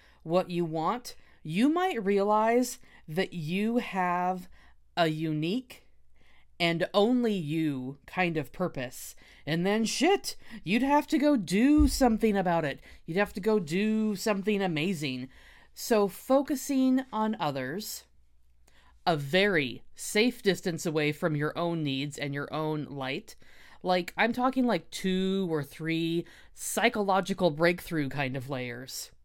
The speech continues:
is the safest bet. Staying that far away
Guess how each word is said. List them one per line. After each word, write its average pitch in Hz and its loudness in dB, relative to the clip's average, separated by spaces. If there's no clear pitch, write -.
is 165 0
the 160 -4
safest 175 -2
bet. 127 -10
Staying 202 -2
that 208 -2
far 208 2
away 160 -2